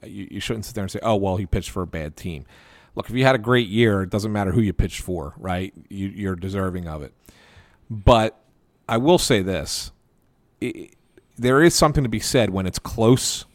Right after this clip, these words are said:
when you're having to, to say, you know, debate between a couple of guys.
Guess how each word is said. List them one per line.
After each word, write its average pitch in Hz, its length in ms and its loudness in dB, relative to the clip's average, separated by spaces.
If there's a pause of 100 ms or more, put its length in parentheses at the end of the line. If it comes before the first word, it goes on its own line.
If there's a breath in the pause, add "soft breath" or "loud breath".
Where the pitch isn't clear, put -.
(160)
when 107 100 -4
you're 104 100 0
having 117 280 0
to, - 320 -14
to 104 80 -12
say, 104 320 -2 (160)
you 110 100 -4
know, 95 80 -2
debate 107 480 -2
between 104 460 -4
a 92 60 -8
couple 104 300 -2
of 101 80 -4
guys. 98 460 0